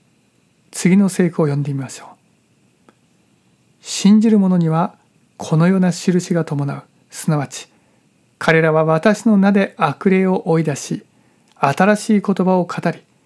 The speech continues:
蛇をつかむであろう。また毒を飲んでも決して害を受けない。病人に手を置けば癒される。」実はこの聖句こそ救いの根拠であると教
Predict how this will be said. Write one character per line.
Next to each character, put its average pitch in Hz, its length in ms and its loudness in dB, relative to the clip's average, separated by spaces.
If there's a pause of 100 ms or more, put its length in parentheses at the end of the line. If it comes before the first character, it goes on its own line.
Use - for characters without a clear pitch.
(320)
蛇 220 380 0
を 190 100 0
つ - 140 -10
か 170 100 0
む 156 100 0
で 139 120 -2
あ - 80 -10
ろ - 200 -18 (680)
う。 - 0 -
ま 156 140 2
た 170 120 2
毒 156 380 0
を 233 80 4
飲 220 100 4
ん 202 80 4
で 196 80 2
も 190 300 -2 (420)
決 170 220 -2
し - 120 -8
て 170 240 -2
害 196 340 0
を 202 100 0
受 - 300 -6
け 135 40 -12
な 123 80 -10
い。 - 80 -20 (800)
病 170 240 2
人 190 100 4
に 185 140 2
手 196 180 -2
を 196 120 0
置 180 100 -6
け 185 80 0
ば 175 240 0
癒 151 260 -2
さ - 180 -14
れ 147 100 -8
る。」 - 100 -20 (2250)
実 160 300 -2
は 196 80 4
こ 190 140 0
の 190 100 2
聖 208 280 0
句 - 100 -14
こ 190 100 -4
そ 165 240 -10 (140)
救 - 420 -4
い 240 60 4
の 226 200 2 (120)
根 254 260 2
拠 233 140 0
で 208 240 0
あ 180 100 -2
る 175 120 -2
と 175 340 -4 (100)
教 160 140 0